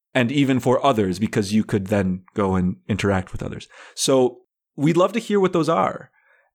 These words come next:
And we really mean it when we say at the end of every episode, which we've done for two hundred and sixty-five straight times, we really mean what we say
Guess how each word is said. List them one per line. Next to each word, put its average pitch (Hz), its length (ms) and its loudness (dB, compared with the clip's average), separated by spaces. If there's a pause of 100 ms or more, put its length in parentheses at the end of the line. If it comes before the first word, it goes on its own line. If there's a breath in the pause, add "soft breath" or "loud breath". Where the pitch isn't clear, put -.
And 131 380 2 (380)
we 147 120 2
really 165 320 4
mean 160 220 2
it 147 100 2
when 123 120 2
we 117 100 2
say 117 180 2
at 117 80 -2
the 117 100 2
end 117 120 2
of 110 100 2
every 117 260 2
episode, 107 440 -2
which 107 160 -4
we've 101 100 -2
done 143 240 0
for 104 160 -4
two 120 200 0
hundred 113 260 0
and 113 120 0
sixty-five 107 800 0
straight - 360 -2
times, 123 260 0 (240 loud breath)
we 131 80 2
really 180 300 2
mean 170 240 0
what 139 100 0
we 127 100 2
say 120 540 2